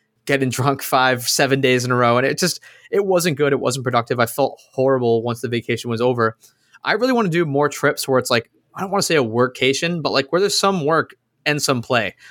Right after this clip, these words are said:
Like, I, I love going to a new location and working from, like, eight to noon. And then for the rest of the day, you go out and explore. And I feel like I did not get enough of that in twenty twenty-two at all. Like, every single time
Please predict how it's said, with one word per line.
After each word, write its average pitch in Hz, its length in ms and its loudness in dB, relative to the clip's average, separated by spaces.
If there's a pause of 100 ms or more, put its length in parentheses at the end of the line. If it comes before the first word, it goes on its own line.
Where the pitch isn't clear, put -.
(100)
Like, 131 120 -2
I, 190 340 0 (100)
I 165 180 2
love 135 500 0
going 127 240 0
to 120 100 0
a 120 40 0
new 120 160 -2
location 120 720 -2
and 123 220 -4
working 123 380 0
from, 120 220 -2
like, 117 260 -2 (340)
eight 151 240 -2
to 135 120 -4
noon. 123 420 0 (280)
And 147 160 -2
then 151 360 -2
for 165 180 -2
the 147 100 2
rest 156 220 -2
of 151 60 -2
the 139 60 2
day, 131 380 2
you 127 140 0
go 123 200 0
out 120 100 0
and - 80 -10
explore. 113 520 -6 (120)
And 131 220 0
I 127 100 0
feel 190 140 -2
like 175 120 2
I 139 60 2
did 131 280 -2
not 127 360 0
get 127 160 0
enough 117 280 -2
of 120 60 -4
that 113 140 0
in 113 60 -8
twenty 113 220 -6
twenty-two 113 380 -4
at 110 80 0
all. 117 200 2
Like, 107 220 -6
every 131 260 0
single 123 280 -6
time 120 360 0